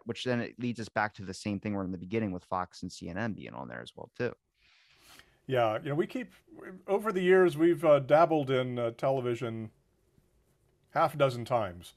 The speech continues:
Speaker 2: Uh, we've either been involved in or executive produced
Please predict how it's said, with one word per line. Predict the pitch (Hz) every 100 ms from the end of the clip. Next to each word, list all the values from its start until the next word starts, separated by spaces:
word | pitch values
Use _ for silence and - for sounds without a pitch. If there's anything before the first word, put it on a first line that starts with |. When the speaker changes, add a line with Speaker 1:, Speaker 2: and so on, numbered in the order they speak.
| _ _ _ _ _ -
Speaker 2:
Uh, | 107 104 104
we've | 117 131 139
either | 139 131
been | 123 120
involved | 113 127 135 123
in | 127 127 127 123 -
or | 113 113 110 107 107
executive | 101 113 113 113 110
produced | 110 107 120 117 - - -